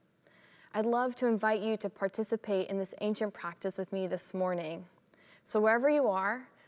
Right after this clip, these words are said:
I just ask you get comfortable, maybe put both feet firmly on the ground. You can also put your hands up like this with your palms up on your lap as a posture of being open to Jesus. And as I offer these prompts,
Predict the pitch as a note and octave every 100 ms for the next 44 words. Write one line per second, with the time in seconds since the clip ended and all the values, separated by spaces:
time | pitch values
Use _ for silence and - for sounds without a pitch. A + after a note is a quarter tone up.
0 | _ G3+ G#3 - G3+ G#3 F#3 - - C4+
1 | C4 C4 C4+ C4+ C4+ - _ - G#3 A3
2 | G3+ G3+ F#3+ G#3 A3 - A#3 A3+ - A3
3 | A3+ A#3 A3+ A3+ A3 G3 F#3+ G3+ G#3+ G#3
4 | - _ _ - _ - G#3+ A3+ A3 A3
5 | A3+ G#3 G3 G#3 G#3 G3 G3+ G3+ - -
6 | _ G3+ - G#3 B3 - G3 F#3+ - G3+
7 | G#3 G3+ A3 - _ _ _ _ G3+ G3
8 | F#3+ F#3 G#3+ - _ G#3 G3 - G#3+ G#3
9 | - G#3 F#3 G3 G3 - G3+ G3 G3 F#3+
10 | F3+ - F#3 - - G3+ - - - _
11 | _ _ - - - A#3 A#3+ B3 - A3+
12 | A#3+ C4 A3+ A3 - - F#3 G3+ G3+ -